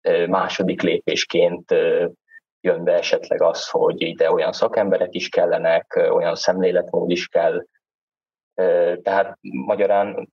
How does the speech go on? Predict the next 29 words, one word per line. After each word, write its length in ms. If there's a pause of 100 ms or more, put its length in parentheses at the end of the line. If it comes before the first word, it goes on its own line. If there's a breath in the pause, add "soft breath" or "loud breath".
jelenleg 540
az 140
a 60
prioritás, 800
hogy 420
stadionok 640
épüljenek, 920
ö, 460 (800)
és 100
egyébként 300
hozzáteszem, 640
nem 240
osztom 360
a, 340 (920)
ö, 280 (300)
A 260
négyes, 460
O 100
egy 260 (100)
ellenzéki 800
álláspontot, 720
hogy 120
stadion, 440
stadion, 680
mert 180
mondjuk 320
egy 80
megyeszékhelynek 840
szerintem, 760